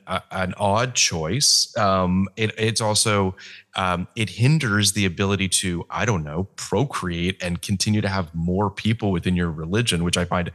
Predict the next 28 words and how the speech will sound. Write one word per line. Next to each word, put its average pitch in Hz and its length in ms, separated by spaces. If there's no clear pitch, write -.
sort 104 340
of 92 100
contradictory, 90 720
or 90 100
at 101 60
least 107 240
counterintuitive 92 800
at 80 60
the 82 60
very 85 220
least. 113 580
So 120 180
there 127 220
is 147 220
that 117 180
sort 92 160
of 90 80
stuff. 139 300
So, 113 100
but 107 160
if 110 60
you 131 80
take 151 140
that 131 100
out 117 60
of 101 40
the 92 100
equation, 104 600